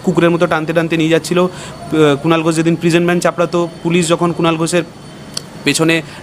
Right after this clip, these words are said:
ডান্ডা দিয়ে লাল করে দিত, তখন অরিজিৎ সিংয়ের একবারও মনে হয়নি এই ইস্যুটা নিয়ে একবার কথা বলতে হবে, গান করতে হবে? তখন তো অরিজিৎ সিং গান করেনি।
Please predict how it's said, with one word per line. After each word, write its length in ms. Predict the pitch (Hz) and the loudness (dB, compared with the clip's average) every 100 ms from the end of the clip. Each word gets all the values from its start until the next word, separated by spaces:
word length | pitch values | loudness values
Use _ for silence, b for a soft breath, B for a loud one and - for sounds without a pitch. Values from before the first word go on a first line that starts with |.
| 131 | -4
ডান্ডা 280 | 143 156 | -2 0
দিয়ে 160 | 165 165 | 2 2
লাল 200 | 147 165 | 2 2
করে 220 | 165 175 | 2 2
দিত, 200 | 175 170 | 2 0
তখন 280 | 170 165 190 | -2 0 0
অরিজিৎ 220 | 185 190 | 0 0
সিংয়ের 200 | 202 202 | 0 2
একবারও 240 | 185 185 196 | 2 2 2
মনে 200 | 180 185 | 2 2
হয়নি 200 | 202 220 | 2 2
এই 140 | 185 | 0
ইস্যুটা 220 | 175 185 | -2 0
নিয়ে 100 | 190 | 2
একবার 180 | 185 190 | 4 2
কথা 240 | 175 170 | 0 0
বলতে 220 | 180 180 196 | 2 2 2
হবে, 120 | 190 | 2
গান 160 | 170 | 0
করতে 280 | 170 180 - | 0 -4 0
হবে? 160 | 196 226 B B B | -2 -2 B B B
তখন 240 | - 175 185 | -2 0 2
তো 100 | 190 | 2
অরিজিৎ 240 | 180 185 | 2 0
সিং 160 | 202 190 | 0 0
গান 180 | 190 | 0
করেনি। 360 | 190 214 185 123 | 0 2 2 -2